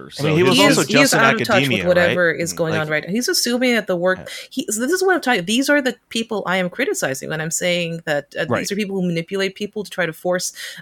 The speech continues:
Speaker 3: uh, they're serving the existing system in that case, because they're
Speaker 2: Mm-hmm.
Speaker 3: not criticizing what about these workplaces are, like, let's assume that work from home does mean an increase in disconnection, disaffection, you know, lack of, a dip in creativity. Let's assume all that's even true.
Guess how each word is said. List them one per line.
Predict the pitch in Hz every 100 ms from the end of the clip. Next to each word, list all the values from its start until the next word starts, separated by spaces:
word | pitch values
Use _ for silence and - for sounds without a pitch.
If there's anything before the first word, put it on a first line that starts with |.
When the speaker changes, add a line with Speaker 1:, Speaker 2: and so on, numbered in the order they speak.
| -
Speaker 3:
uh, | 165 151 143
they're | 202 202
serving | 240 240 240 226
the | 190
existing | 165 175 - 175
system | 165 226 220 151 135
in | 131
that | 127 -
case, | - - -
because | - 196
they're | 196
Speaker 2:
Mm-hmm. | 214
Speaker 3:
not | 294
criticizing | - 294 - 226 208 202 190 - - -
what | 185 220
about | 240 214 208
these | 202 180
workplaces | 175 180 - 185 170 - 170 165 160 -
are, | 165 185 214 214 - -
like, | 196
let's | 233 269
assume | 277 262 240
that | 208
work | 196 196
from | 202 170
home | 165 165
does | 165 190 185
mean | 180 170 165 -
an | 156 151
increase | 180 175 175 -
in | 151
disconnection, | 151 - 165 170 180 - 175 165 - - - -
disaffection, | 170 - 165 185 170 - 175 165 156
you | 156
know, | 160 139
lack | 147 143 139
of, | -
a | 165 143 135 -
dip | 180 175
in | 156
creativity. | - 156 - 202 208 277
Let's | 330
assume | 403 - 240 226
all | 190
that's | 170 156 -
even | 156 139
true. | -